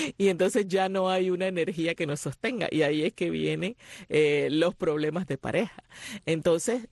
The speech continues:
eh, ¿hasta qué punto también es importante que, eh, se reconozca la relación como una entidad, digamos, una tercera entidad más grande que tú y que yo? Y eso es lo que le añade la dimensión esa que podemos llamar espiritual, pero que también podemos ponerle otro nombre.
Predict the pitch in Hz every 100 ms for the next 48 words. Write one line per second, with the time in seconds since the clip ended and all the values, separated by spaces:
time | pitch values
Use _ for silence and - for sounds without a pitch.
0 | - 160 - 165 - 165 175 - 185 190
1 | 208 - 147 147 160 196 202 180 175 165
2 | 185 185 - 139 135 - - - - -
3 | - 185 185 220 - - 165 160 147 -
4 | 208 196 190 190 185 247 311 - 220 214
5 | - - - 175 190 196 175 175 - 220
6 | 240 190 165 175 196 196 175 160 170 156
7 | 151 151 180 156 160 143 131 - 208 185
8 | 147 - 135 131 147 151 180 151 160 170
9 | 160 131 156 180 - 196 170 156 - -
10 | - - - 180 190 214 - 208 202 190
11 | 170 156 156 180 180 160 147 139 139 139
12 | - 165 151 151 151 143 - _ _ -
13 | 202 226 262 247 226 220 - 208 196 240
14 | - 302 311 302 311 349 - - 330 -
15 | 226 262 240 226 214 185 262 269 -